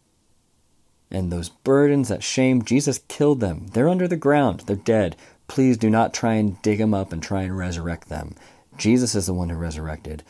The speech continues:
and Jesus welcomes us as his renovation project. Redeemer is a renovation project full of people in the middle of demolition. So we're in progress. We are also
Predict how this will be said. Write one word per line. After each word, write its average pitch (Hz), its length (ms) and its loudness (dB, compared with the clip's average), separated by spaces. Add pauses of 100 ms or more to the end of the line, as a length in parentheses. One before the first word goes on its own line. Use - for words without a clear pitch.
(240)
and 82 140 -8
Jesus 107 280 -2
welcomes 92 540 -2
us 87 180 -4
as 90 180 -12
his 113 340 0
renovation 87 540 -2
project. 76 380 -8
Redeemer 139 460 4 (240)
is 123 160 2
a 110 60 4
renovation 131 640 2
project 117 360 0
full 175 320 0
of 165 120 2
people 151 260 2
in 123 60 -2
the 110 80 2
middle 120 280 4
of 107 80 2
demolition. 95 600 -4 (3500)
So - 140 -12
we're 90 180 -6
in 82 80 -6
progress. 85 640 -4 (400)
We 92 140 -2
are 90 100 -2
also 92 520 -2